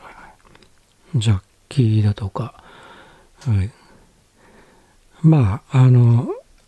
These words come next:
基本パーツがみんなでかいですよね。キングタイガーね。はい。これ、バールと手法ですね。これが前照灯ですね。はいはいはい。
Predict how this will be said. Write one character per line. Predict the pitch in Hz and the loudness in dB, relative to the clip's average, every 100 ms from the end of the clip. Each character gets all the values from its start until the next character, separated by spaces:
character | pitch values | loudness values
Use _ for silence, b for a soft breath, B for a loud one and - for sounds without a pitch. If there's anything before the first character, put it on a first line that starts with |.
| - _ _ _ _ _ | -20 _ _ _ _ _
基 | - 165 | -2 0
本 | 196 | 2
パ | 190 | 2
ー | 190 | 2
ツ | |
が | 185 | 2
み | 180 | 2
ん | |
な | 165 | 2
で | 143 | 0
か | 156 | 0
い | 147 | -2
で | |
す | 92 | -2
よ | |
ね。 | 95 101 - | -6 -6 -4
キ | 120 | -2
ン | |
グ | 101 | 0
タ | 110 | 0
イ | 98 | -2
ガ | 117 | -2
ー | |
ね。 | 104 95 | -4 -4
は | - 95 | -6 -8
い。 | - - - - _ b b b b b b b b b _ _ | -10 -20 -20 -20 _ b b b b b b b b b _ _
こ | 139 | -6
れ、 | 143 | 0
バ | 120 131 127 | 2 4 4
ー | |
ル | 135 | 2
と | - 120 | 0 0
手 | - | 0
法 | 113 120 | 2 2
で | 110 | 2
す | 104 | 0
ね。 | 87 87 _ b b b b b b b - - _ _ _ | -4 -6 _ b b b b b b b -20 -20 _ _ _
こ | 160 | -2
れ | 147 143 | 0 2
が | 143 | 2
前 | 127 127 | 2 0
照 | 127 | -2
灯 | 120 | 0
で | 110 | -2
す | 107 | -2
ね。 | 87 98 | -6 -8
は | - | -8
い | 85 | -10
は | |
い | |
は | |
い。 | - | -12